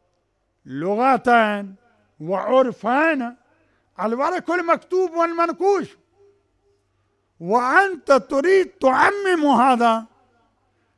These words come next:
للعلم والذي هو عبارة عن الملكة الكتابة، وتلك الملكة كيفية نفسانية هذا للإنسان.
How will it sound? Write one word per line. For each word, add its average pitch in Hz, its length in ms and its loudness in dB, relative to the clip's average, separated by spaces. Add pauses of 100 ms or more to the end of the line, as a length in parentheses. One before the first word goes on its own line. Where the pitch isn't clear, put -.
(140)
للعلم 220 840 2 (420)
والذي 240 480 0
هو 240 220 2
عبارة 254 1120 0 (600)
عن 208 640 2 (460)
الملكة 294 800 0
الكتابة، 262 760 2 (600)
وتلك 254 680 -2
الملكة 262 680 2 (400)
كيفية 311 720 0
نفسانية 285 880 -6 (920)
هذا 277 400 0
للإنسان. 196 720 -4